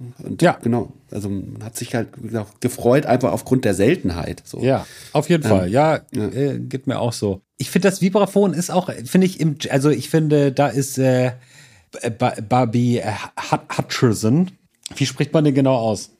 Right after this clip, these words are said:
Speaker 1: Ich dachte Hutcherson. Ist das nicht
Speaker 2: Hutcherson. Bobby
Speaker 1: Ja.
Speaker 2: Hutcherson. Okay, es klingt irgendwie so, äh, schottisch oder so.
Speaker 1: Ja.
Speaker 2: D-, das finde ich ein gutes Beispiel dafür. Das Vibraphon eignet sich, finde ich, auch von den quasi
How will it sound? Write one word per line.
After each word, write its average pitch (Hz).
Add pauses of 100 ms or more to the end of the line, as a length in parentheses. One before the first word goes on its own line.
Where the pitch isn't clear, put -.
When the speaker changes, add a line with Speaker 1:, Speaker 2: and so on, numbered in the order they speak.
(220)
Speaker 1:
Ich -
dachte 104
Hutcherson. 87 (180)
Ist -
das 127
nicht 180
Speaker 2:
Hutcherson. 95
Bobby 156
Speaker 1:
Ja. 120 (320)
Speaker 2:
Hutcherson. 95 (380)
Okay, 101
es -
klingt 120
irgendwie 95
so, 87
äh, 90 (480)
schottisch -
oder 87
so. 85 (300)
Speaker 1:
Ja. 117 (140)
Speaker 2:
D-, 131
das 135
finde 175
ich 143
ein 139
gutes 170
Beispiel 165
dafür. 151
Das 131
Vibraphon 180
eignet 202
sich, -
finde 196
ich, -
auch 175 (340)
von 196
den 180 (220)
quasi 190